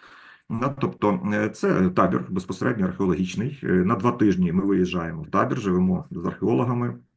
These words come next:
От, це міжнародна експедиція. Е, фінансується вона,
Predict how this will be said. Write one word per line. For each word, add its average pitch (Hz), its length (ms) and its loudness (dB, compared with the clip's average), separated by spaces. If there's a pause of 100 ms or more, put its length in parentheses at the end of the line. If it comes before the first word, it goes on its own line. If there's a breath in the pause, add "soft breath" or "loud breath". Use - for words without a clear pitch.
(160)
От, 95 320 -2
це 127 100 -2
міжнародна 92 680 0
експедиція. 113 720 -2 (720 soft breath)
Е, 95 720 2
фінансується 104 600 0
вона, 87 540 -2